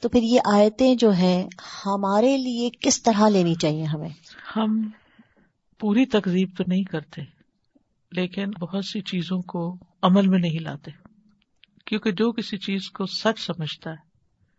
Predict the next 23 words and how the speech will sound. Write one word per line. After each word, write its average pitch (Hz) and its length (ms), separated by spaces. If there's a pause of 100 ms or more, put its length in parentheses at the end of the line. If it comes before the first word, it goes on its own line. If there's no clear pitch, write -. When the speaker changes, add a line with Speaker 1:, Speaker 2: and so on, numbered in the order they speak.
(140)
Speaker 2:
وہ 202 120
پھر 208 160 (300)
اس - 160
کے 226 100
بارے 175 220
میں 202 120
سنجیدہ 170 400
بھی 170 200
ہوتا 160 280
ہے۔ 170 40 (720)
مثلاً 269 380
اگر 220 200
آپ 190 260
کا 202 80
ایگزام 165 420
ہو 143 160 (480)
اور 220 100
ایک 208 120
خاص 208 260
سبجیکٹ 190 460
کا 185 100
ایگزام 151 300
ہو 135 300